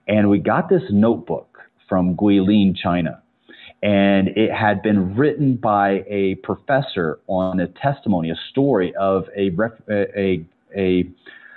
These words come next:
I wanted to say refugee, but he wasn't a refugee. He was an escapee from prison,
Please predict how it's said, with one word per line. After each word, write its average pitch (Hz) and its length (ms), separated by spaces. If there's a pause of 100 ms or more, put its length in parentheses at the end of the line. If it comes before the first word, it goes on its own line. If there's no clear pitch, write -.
(220)
I 107 100
wanted 120 240
to 113 140
say 110 80
refugee, 117 500
but 98 140
he - 20
wasn't 143 240
a 131 60
refugee. 107 520
He 110 80
was 98 220
an 92 180
escapee 123 800
from 85 140
prison, 135 420